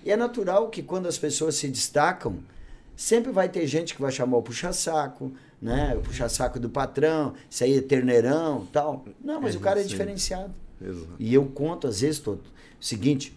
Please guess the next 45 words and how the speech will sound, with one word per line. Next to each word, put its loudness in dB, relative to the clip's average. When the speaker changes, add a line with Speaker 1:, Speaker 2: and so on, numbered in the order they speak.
Speaker 1:
projeto -2
de -2
vocês, -2
tá? -6
No -8
primeiro 4
momento, 2
diz, -10
"Cara, -2
nós -8
vamos -2
fazer -2
um -4
ba-, 0
um 2
podcast, -2
um -10
papos, -4
tal, 4
tal, 0
nós -4
queremos 0
tornar 2
isso -4
uma 0
empresa, 2
tal." 0
Teve -2
gente -4
que, -16
"Ah, -8
o -6
que -10
que -14
tu -12
quer -2
com -6
isso, -6
cara? -12
Pô, 2
vai -2
trabalhar 0
na -6
construção -8
civil, 0